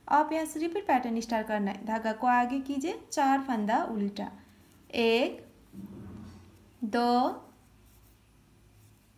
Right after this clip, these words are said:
तीन, चार। फिर धागा पीछे कीजिए,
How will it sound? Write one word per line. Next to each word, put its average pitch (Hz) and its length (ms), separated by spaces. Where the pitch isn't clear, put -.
तीन, 254 480
चार। 208 420
फिर 285 120
धागा 277 300
पीछे 302 360
कीजिए, 330 400